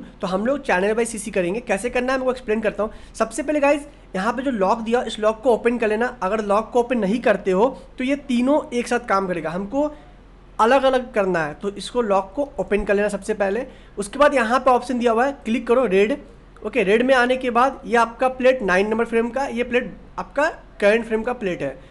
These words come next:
उसके बाद guys, हम लोग यहाँ पे select करके, control प्रेस करके और squirrel जो होता है उसको upper नीचे करेंगे तो ये value चेंज होता है, पर उसे बहुत कम कम होता है। तो आप इससे करो adjust, थोड़ा सा चेक करो एक बार।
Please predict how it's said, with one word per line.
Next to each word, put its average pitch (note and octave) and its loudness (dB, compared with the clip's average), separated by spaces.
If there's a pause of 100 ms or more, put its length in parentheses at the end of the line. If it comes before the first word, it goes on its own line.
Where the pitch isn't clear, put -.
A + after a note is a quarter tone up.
(220)
उसके A#3+ -4
बाद D#4+ 2
guys, C#4+ 4 (240)
हम A3 0
लोग C#4 4
यहाँ A#3 2
पे D4+ 0
select B3 -2
करके, A#3+ 0 (180)
control F#3+ 0
प्रेस A#3+ -2
करके A3+ -4
और F#3+ -4
squirrel A3 2
जो B3+ 2
होता A#3 2
है C#4+ 2
उसको C#4 -4
upper A#3+ -4
नीचे A#3+ -6
करेंगे A#3 -2 (280)
तो B3 -8
ये C#4+ -2
value G3 -2
चेंज G#3 -2
होता F#3 -2
है, D3+ -4 (220)
पर C4 -2
उसे C#4 -2
बहुत A3+ -2 (120)
कम A#3 2
कम B3+ 4
होता G#3+ 2
है। A3+ 0 (300)
तो A3 0
आप A#3 2
इससे - -6
करो B3+ -2
adjust, F#3+ -6
थोड़ा G3 -2
सा G#3 -8
चेक G#3 -8
करो G3 -4
एक F3 -8
बार। A3+ -6